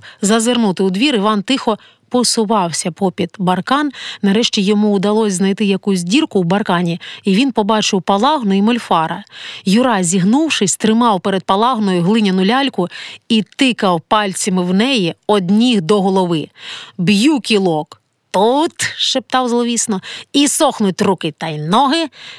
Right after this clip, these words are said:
в живіт карається, на живіт не годен їсти, а якби в голову вбив?" — питала цікаво Палагна. "Тоді гине в той мах". Все ж вони на нього змовлялись. Свідомість того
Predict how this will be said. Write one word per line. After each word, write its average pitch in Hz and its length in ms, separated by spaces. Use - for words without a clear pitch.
в 185 100
живіт 247 600
карається, 156 720
на 135 140
живіт 247 480
не 302 180
годен 311 300
їсти, 311 480
а 294 100
якби 320 400
в 302 160
голову 185 440
вбив?" — 175 480
питала 180 360
цікаво 175 360
Палагна. 170 520
"Тоді 175 420
гине 262 560
в - 100
той 196 420
мах". 170 440
Все - 260
ж 254 140
вони 254 160
на 247 120
нього 254 300
змовлялись. 196 720
Свідомість 220 680
того 214 300